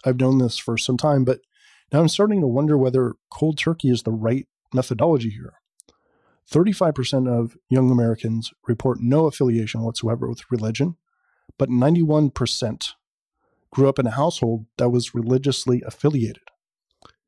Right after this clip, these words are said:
And as an atheist, I mean, it'll sound weird to hear me say this, but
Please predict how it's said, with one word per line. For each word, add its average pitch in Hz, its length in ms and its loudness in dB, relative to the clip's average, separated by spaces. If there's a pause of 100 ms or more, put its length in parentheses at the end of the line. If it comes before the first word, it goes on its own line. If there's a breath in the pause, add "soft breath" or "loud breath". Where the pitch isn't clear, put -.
(400 soft breath)
And 123 260 2
as 170 200 0
an 135 80 2
atheist, 120 420 -2 (220)
I - 180 -4
mean, 123 240 4
it'll 131 160 0
sound 123 320 -2 (160)
weird 123 280 0
to 120 40 -2
hear 120 160 -2
me 113 80 -2
say 175 200 4
this, 127 200 0
but 113 220 0